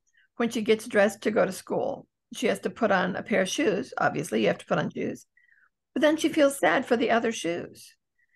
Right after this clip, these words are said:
because they didn't get to go to school. They were not chosen. They were, you know, rejected and had to stay home. And she felt, she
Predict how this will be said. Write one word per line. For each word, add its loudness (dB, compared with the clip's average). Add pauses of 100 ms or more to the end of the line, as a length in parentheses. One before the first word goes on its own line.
(220)
because 2
they 6
didn't 2
get 0
to -4
go 4
to 0
school. -4
They 4
were 4
not 0
chosen. -2 (420)
They 8
were, 8
you 4
know, -2 (140)
rejected 4
and 4
had 4
to 0
stay 4
home. 2
And -6
she -6
felt, 2 (280)
she -4